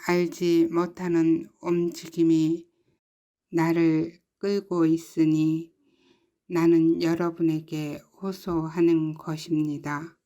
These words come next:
죽음과 삶을 분리하지 마십시오. 둘은 하나입니다.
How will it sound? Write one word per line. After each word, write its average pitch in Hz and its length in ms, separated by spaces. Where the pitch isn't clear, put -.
죽음과 170 1000
삶을 175 960
분리하지 165 640
마십시오. 156 960
둘은 170 420
하나입니다. 156 1120